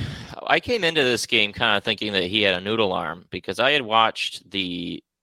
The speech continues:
final drive against Illinois live at the time, and I remember he was short-arming all these throws to guys who were only, like, six yards beyond the line of scrimmage.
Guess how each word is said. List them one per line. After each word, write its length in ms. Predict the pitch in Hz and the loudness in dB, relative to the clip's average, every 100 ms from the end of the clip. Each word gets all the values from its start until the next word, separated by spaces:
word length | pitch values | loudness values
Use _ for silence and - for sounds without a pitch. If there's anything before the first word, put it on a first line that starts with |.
| _ | _
final 420 | - 131 135 98 | 2 2 2 -4
drive 420 | 104 117 113 98 | 2 4 6 4
against 360 | 92 92 90 98 | -2 -8 -10 -8
Illinois 680 | 92 90 90 90 87 90 - _ - | -6 -4 -2 0 0 -2 -10 _ -2
live 380 | 110 113 98 95 | 6 6 6 2
at 80 | 87 | -8
the 80 | 85 | -8
time, 320 | - 131 98 | -4 -2 -2
and 80 | 92 | -6
I 40 | |
remember 300 | 95 120 107 | -4 -4 -4
he 120 | 104 | -8
was 140 | 85 - | -6 -4
short-arming 580 | - 135 98 80 85 | -2 -2 -4 -8 -6
all 160 | 90 117 | -2 -2
these 160 | 90 78 | -4 -8
throws 320 | 98 107 92 | 0 0 0
to 100 | - | -8
guys 280 | 87 85 90 | -6 -6 -4
who 100 | 92 | -6
were 120 | 92 90 | -2 -4
only, 200 | 92 78 | -4 -8
like, 180 | 73 | -8
six 300 | - - - | -8 -8 -4
yards 280 | 101 98 85 | 0 0 -2
beyond 260 | - 92 90 | -6 -4 -4
the 60 | 90 | -6
line 180 | 90 | -6
of 60 | - | -8
scrimmage. 420 | - 107 95 90 | -6 -4 -4 -6